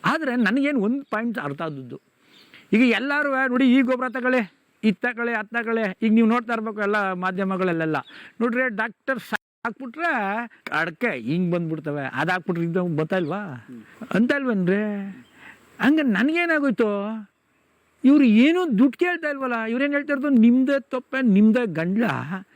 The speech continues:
Speaker 1: ಇದ್ ಹಾಕಿದ್ರೆ ಬತ್ತೆ" ಅಂತ ಅವ್ರಲ್ಲ. "ತಡಿ, ಏನ್ ಹೇಳ್ತಾರೆ ಕೇಳೋಣ" ಅಂತೇಳಿ ನಾನೇನ್ ಮಾಡ್ದೆ?
Speaker 2: ಎದ್ದೋಗ್ಲಿಲ್ಲ.
Speaker 1: ಅಲ್ಲೇ ಕೂತ್ಕೊಂಡೆ. ಇನ್ ನನ್ನ ಹಬ್ಬಂಗ್ ಪಾಠ ಮಾಡಾರ?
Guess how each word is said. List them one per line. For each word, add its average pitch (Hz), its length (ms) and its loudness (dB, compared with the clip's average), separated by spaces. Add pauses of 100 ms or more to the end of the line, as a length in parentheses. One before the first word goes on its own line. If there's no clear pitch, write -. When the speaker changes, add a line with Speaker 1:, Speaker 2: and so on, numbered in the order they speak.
(140)
Speaker 1:
ಇದ್ 190 180 -2
ಹಾಕಿದ್ರೆ 294 360 0
ಬತ್ತೆ" 277 280 -4
ಅಂತ 262 180 -6
ಅವ್ರಲ್ಲ. 208 240 -4 (540)
"ತಡಿ, 208 200 -4 (280)
ಏನ್ 240 340 2
ಹೇಳ್ತಾರೆ 208 420 0
ಕೇಳೋಣ" 180 380 -2
ಅಂತೇಳಿ 165 440 -2
ನಾನೇನ್ 156 420 -2
ಮಾಡ್ದೆ? 120 520 -4
Speaker 2:
ಎದ್ದೋಗ್ಲಿಲ್ಲ. 143 500 -6 (480)
Speaker 1:
ಅಲ್ಲೇ 262 200 4
ಕೂತ್ಕೊಂಡೆ. 139 520 -2
ಇನ್ 220 120 4
ನನ್ನ 208 160 0
ಹಬ್ಬಂಗ್ 202 260 -2
ಪಾಠ 196 160 -4
ಮಾಡಾರ? 190 320 -4